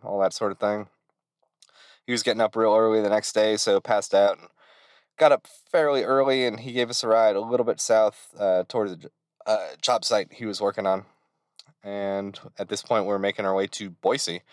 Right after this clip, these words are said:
It was gonna be one of the longer, uh, hitchhikes of the, of the trip. I think it would have been an eight-hour drive or something, straight, so I was hoping we could do it in a day. I was pretty confident, and, uh, we did. We made it in a day. Uh, got some good rides. Uh,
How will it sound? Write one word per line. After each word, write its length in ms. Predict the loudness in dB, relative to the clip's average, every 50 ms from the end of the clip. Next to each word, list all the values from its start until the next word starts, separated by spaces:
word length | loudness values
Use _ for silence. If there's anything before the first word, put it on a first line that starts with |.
| -20 -20 -20 _ _ _ _ _ _
It 60 | -4
was 120 | -2 -2 -2
gonna 140 | -2 -2
be 80 | 0 0
one 160 | 2 2 2
of 60 | 2
the 80 | 0 2
longer, 460 | 4 4 2 2 0 0 0 2 4
uh, 240 | 4 4 4 2 0
hitchhikes 520 | -2 -4 -6 -4 -2 -2 -2 -4 -6 -10
of 60 | -6 -2
the, 220 | -2 -2 -2 -4 -8 -16 -20
of 80 | -18
the 80 | -16 -14
trip. 260 | -6 -2 -2 -2 -2 -4 -12 _ _ _ _ -20 -18
I 60 | -16
think 180 | -12 -12 -10 -6
it 40 | -4
would 160 | -4 -4 -4
have 80 | -4 -4
been 340 | -4 -4 -4 -4 -6 -8
an 220 | -10 -12 -14 -16 _ _ _ _ _ -10
eight-hour 960 | -8 -6 -6 -6 -8 _ _ _ _ _ -4 -2 0 2 2 2 2 2 0
drive 500 | -2 -2 0 0 2 2 2 2 0 0
or 80 | -2 -4
something, 440 | -4 -6 -6 -6 -6 -8 -8 -10 -12 _ _ _ -12
straight, 360 | -10 -4 -2 0 0 -2 -2 -2
so 140 | 0 0
I 40 | 0
was 180 | 0 -2 -6 -6
hoping 280 | -6 -6 -6 -4 -4
we 80 | -6 -4
could 120 | -4 -4
do 100 | -2 -2
it 40 | -2
in 60 | -2
a 80 | -2 -2
day. 180 | 0 0 0 0
I 20 |
was 120 | -2 -4
pretty 200 | -8 -12 -14 -6
confident, 440 | -2 -2 -2 -2 -4 -8 -14 -14 -14 -12
and, 280 | -12 -10 -10 -8 -6
uh, 180 | -6 -6 -6 -8
we 100 | -8 -6
did. 300 | -4 -4 -4 -4 -6 -12 _ -20 -20 -20 -20 -20 -20 -20 _ _ _ -8
We 80 | -4
made 160 | -2 0 0 0
it 120 | 0 -2
in 60 | 0
a 40 | 2
day. 280 | 2 2 2 2 -2 -8 -18 _ -10
Uh, 220 | -8 -6 -6 -2
got 180 | 0 0 -2 0
some 380 | -4 -10 -10 -12 -12 -14 -16 -20 _ _ _ _ _
good 160 | -4 -4 0 4
rides. 720 | 4 4 6 6 6 6 4 2 0 -2 -4 -6 -2 0
Uh, 380 | 2 4 4 4 4 2 2